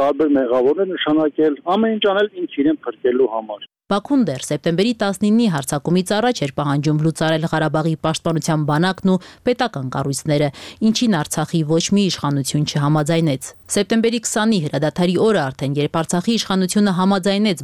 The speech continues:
Speaker 2: բանակը լուծարել և զինաթափել, նաև պարտավորվեց Լեռնային Ղարաբաղից հանել, մեջբերում եմ, Հայաստանի զինված ուժերի մնացած ստորաբաժանումները։ Մի բան, որ պաշտոնական Երևանը անդադար հերքում էր, Բաքուն պնդում։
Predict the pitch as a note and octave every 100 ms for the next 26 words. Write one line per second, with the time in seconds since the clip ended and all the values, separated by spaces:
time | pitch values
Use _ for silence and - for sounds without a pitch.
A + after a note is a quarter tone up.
0 | C#3 D3+ D#3+ D#3 D#3 F3 F3 F#3+ G#3 A3
1 | F3+ D#3 D3+ E3+ D3+ D#3 C3+ F#3+ G#3+ -
2 | - - F#3 A3+ - A3 G#3+ G#3 F#3+ F3+
3 | A3+ - E3 E3 F3 E3+ E3 D#3+ D#3 D#3
4 | E3 G#3+ - D#3 D3+ D3+ G3+ F3 D3+ D3
5 | D3 E3+ G3 F#3+ - - E3+ F#3 - G#3+
6 | A3+ F3 G3 F#3 F3 D#3+ E3+ F3+ G#3+ G3+
7 | A3 A3+ - C3 - D#3 D3 D3 D3 C#3+
8 | C#3+ C#3 C#3 C3+ C#3 _ F3 F3 F#3 A#3
9 | G3+ G3+ - G3 - A3 G3+ F#3+ D3+ D#3
10 | D3+ E3+ G3+ F#3+ F#3 F#3 E3+ D#3 F3 D3+
11 | C#3+ - G#3 G3+ G3 - - - D#3+ D3+
12 | - E3 D#3+ F#3 F#3 D#3